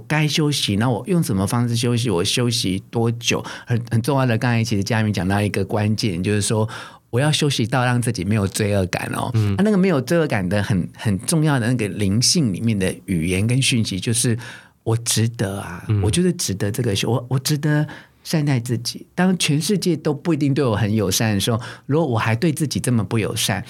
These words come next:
Speaker 1: 那这个结果一定是不好的啊。那这可以透过我们这样的讨论，让听众透过自我觉察去早一点做这件事情。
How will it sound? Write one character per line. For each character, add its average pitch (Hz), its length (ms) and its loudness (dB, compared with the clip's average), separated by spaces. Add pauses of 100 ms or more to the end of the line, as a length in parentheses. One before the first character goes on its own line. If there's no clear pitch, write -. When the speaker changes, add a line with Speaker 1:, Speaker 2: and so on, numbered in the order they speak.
(200)
Speaker 1:
那 165 80 2
这 190 100 0
个 156 80 0
结 - 120 -4
果 - 160 -4
一 80 60 -6
定 104 180 0
是 - 140 -4
不 - 160 -4
好 - 360 -4
的 - 160 -16
啊。 113 220 -6
那 147 200 0 (280)
这 202 120 -2
可 170 140 0
以 110 120 0
透 131 240 0
过 120 340 0
我 92 140 -2
们 92 320 0 (340)
这 170 80 0
样 147 80 2
的 110 60 0
讨 - 220 -4
论， 117 280 -2 (200)
让 120 260 0
听 117 180 0
众 104 440 -2
透 113 140 -2
过 107 140 -2
自 120 140 -4
我 98 160 -2
觉 85 160 -2
察 87 180 -2
去 123 140 -2
早 104 260 -2
一 156 40 -2
点 127 200 -2
做 92 140 -4
这 92 160 -2
件 90 100 0
事 - 200 -4
情。 - 220 -2